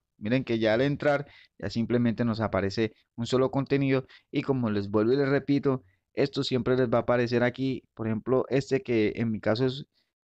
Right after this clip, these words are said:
infracción de las normas comunitarias, esto tarda más o menos un año en, en solucionarse porque, digamos, ya Facebook tomó una so-, una decisión y, eh, de hecho a mí me envió que este contenido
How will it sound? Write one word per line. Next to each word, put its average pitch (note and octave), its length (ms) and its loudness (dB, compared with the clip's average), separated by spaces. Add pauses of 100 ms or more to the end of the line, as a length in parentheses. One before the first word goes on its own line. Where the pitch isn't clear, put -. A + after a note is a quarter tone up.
(100)
infracción A#2 720 0
de C3 100 2
las B2 140 2
normas A#2+ 340 0
comunitarias, C3 680 0
esto A#2 280 -4
tarda A#2 280 0
más A2+ 220 0
o A#2 40 -2
menos A#2 280 -2
un A#2 140 -2
año A#2 240 0
en, A2 200 -6 (280)
en G#2+ 160 -6
solucionarse B2 840 0 (380)
porque, C3+ 600 0
digamos, A2 840 0 (140)
ya A2+ 240 2
Facebook A#2 340 0
tomó A2 220 -4
una A#2+ 160 0
so-, - 200 0
una C3 320 0
decisión B2 560 0 (360)
y, D#3 240 0
eh, C3+ 180 0
de A2+ 240 2
hecho C3+ 380 0
a A2 120 0
mí C#3+ 220 2
me D3 220 2
envió A2 460 0
que B2+ 280 2
este - 580 -2
contenido D#3 640 0